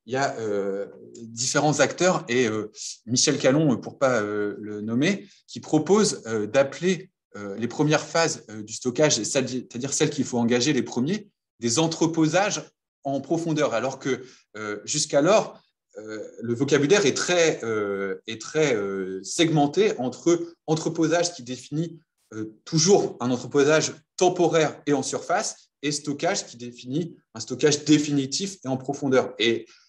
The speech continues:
là, euh, il y a, euh, cette volonté et qui est, euh, notamment, je, je mentionne Michel Calon parce qu'en fait, c'est intéressant, hein, il, il, euh, euh, il, euh, il est au conseil scientifique de l'andra pendant une quinzaine d'années, du coup,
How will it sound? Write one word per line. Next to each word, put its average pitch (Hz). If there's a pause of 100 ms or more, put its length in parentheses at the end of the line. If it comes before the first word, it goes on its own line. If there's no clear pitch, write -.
(120)
là, 185 (280)
euh, 104
il 110
y 135
a, 143
euh, 104
cette 113
volonté 131
et -
qui 123
est, 110
euh, 101
notamment, 120
je, 110
je -
mentionne 147
Michel 160
Calon 185
parce 147
qu'en 127
fait, -
c'est -
intéressant, 123
hein, 113
il, 107 (320)
il, 107
euh, 101 (400)
euh, 87
il, 107
euh, 90
il 104
est 147
au 131
conseil 151
scientifique 139
de 131
l'andra 131
pendant 123
une 107
quinzaine 120
d'années, 131
du 113
coup, 165